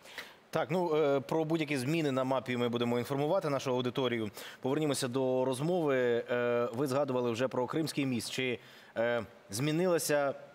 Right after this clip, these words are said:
Стратегія охорони, російської охорони цього, очевидно, незаконного об'єкту, тому що пам'ятаємо, після,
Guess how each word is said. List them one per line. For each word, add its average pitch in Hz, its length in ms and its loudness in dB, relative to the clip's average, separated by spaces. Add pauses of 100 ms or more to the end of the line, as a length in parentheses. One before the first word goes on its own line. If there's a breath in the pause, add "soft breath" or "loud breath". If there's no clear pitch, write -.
(100)
Стратегія 139 520 0
охорони, 147 520 0
російської 120 460 -2
охорони 117 500 -2 (300 loud breath)
цього, 120 480 0 (220)
очевидно, 120 380 -2
незаконного 123 640 0
об'єкту, 135 400 -2
тому 120 160 -2
що 113 100 -8
пам'ятаємо, 117 500 0
після, 113 360 -2